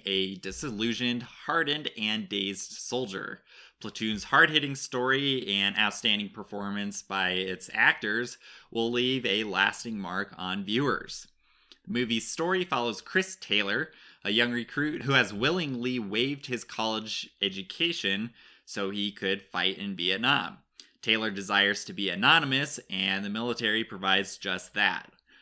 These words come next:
Additionally, Taylor is hoping that he can start totally fresh and new in his new life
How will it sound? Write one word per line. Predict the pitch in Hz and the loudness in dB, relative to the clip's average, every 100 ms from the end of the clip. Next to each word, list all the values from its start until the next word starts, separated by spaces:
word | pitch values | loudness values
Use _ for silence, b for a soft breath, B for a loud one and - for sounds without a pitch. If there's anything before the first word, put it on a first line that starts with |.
| b b | b b
Additionally, | - 117 165 151 120 123 131 | -2 2 4 2 0 0 -2
Taylor | 139 - 107 110 107 | -4 -2 0 0 -2
is | 107 | -2
hoping | 104 95 107 101 | -4 -4 -4 -4
that | 92 90 | -2 -4
he | 98 95 - 107 98 | -6 -16 -10 -4 -4
can | - 92 92 | -4 -4 -4
start | - - 95 92 92 - 95 - - _ _ _ | -6 -4 0 2 0 -2 -12 -12 -16 _ _ _
totally | - 202 180 175 | -2 0 0 0
fresh | - 120 123 - - | 2 2 2 0 -2
and | 107 110 98 | 0 0 -2
new | 101 101 110 b b b | -2 -2 -4 b b b
in | 98 101 | -2 -2
his | 101 98 98 - | -2 -2 -2 -6
new | 95 92 95 | -4 -4 -4
life | 95 64 82 110 - | -6 -4 -4 -6 -12